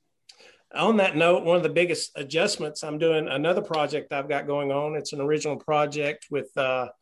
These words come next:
speaking of digital comics, uh, Macroverse, uh, the first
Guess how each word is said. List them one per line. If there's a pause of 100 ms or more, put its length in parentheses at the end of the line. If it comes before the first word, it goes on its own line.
(200)
speaking
of
digital
comics,
uh,
Macroverse, (580)
uh, (120)
the
first